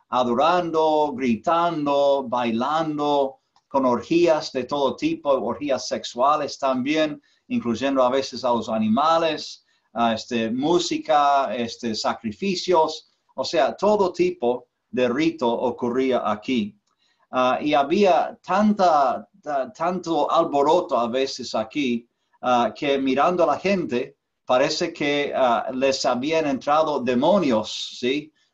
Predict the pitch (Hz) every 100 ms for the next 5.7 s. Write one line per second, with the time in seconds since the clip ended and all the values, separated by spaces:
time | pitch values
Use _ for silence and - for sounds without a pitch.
0 | - 120 127 160 160 139 - 135 127 113
1 | 120 143 147 - 131 - - - _ _
2 | 113 113 147 143 135 123 135 156 131 139
3 | - _ _ - 120 151 151 143 117 135
4 | 151 - 160 151 131 139 143 - 135 -
5 | 123 120 - 202 147 151